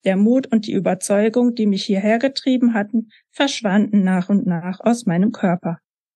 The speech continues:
"Ist alles okay?", fragte der Verkäufer. "Vielleicht kann ich Ihnen ja helfen, wenn Sie mir sagen, welchen Wein Sie brauchen. Ich habe nicht so viel Erfahrung wie Carlo,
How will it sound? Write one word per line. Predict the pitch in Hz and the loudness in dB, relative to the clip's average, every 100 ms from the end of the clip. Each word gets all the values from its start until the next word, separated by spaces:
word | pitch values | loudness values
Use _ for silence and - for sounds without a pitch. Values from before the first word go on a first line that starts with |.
| _ _ _ | _ _ _
"Ist | - - | -10 -6
alles | 185 196 - | -6 -6 -6
okay?", | 170 - 190 226 302 _ | -10 -2 0 0 -2 _
fragte | - - 214 214 | -6 -2 0 0
der | 220 220 | 0 -2
Verkäufer. | 220 208 - 233 240 269 294 - _ _ _ _ _ _ | -4 -6 0 2 2 -2 -4 -8 _ _ _ _ _ _
"Vielleicht | 320 285 294 - | 0 2 0 -2
kann | - 320 | -4 -2
ich | 381 - | -2 0
Ihnen | 285 233 | 2 2
ja | 214 | 2
helfen, | 208 208 202 202 196 | 2 2 0 0 0
wenn | 202 | 2
Sie | 202 | 2
mir | 202 190 | 0 0
sagen, | 190 196 202 226 | 0 0 0 0
welchen | 180 202 285 | 0 0 0
Wein | 254 214 196 | 0 2 2
Sie | 180 190 | 0 -4
brauchen. | - 180 180 175 202 - _ _ - _ | -2 -2 -2 -4 -12 -12 _ _ -20 _
Ich | - | -10
habe | 175 180 202 | -6 -2 0
nicht | 202 - | 0 0
so | 214 | -4
viel | 208 226 | 0 0
Erfahrung | - 208 - 262 285 240 | 0 0 2 0 4 2
wie | 196 | 2
Carlo, | - 254 247 208 185 | -4 -2 0 2 0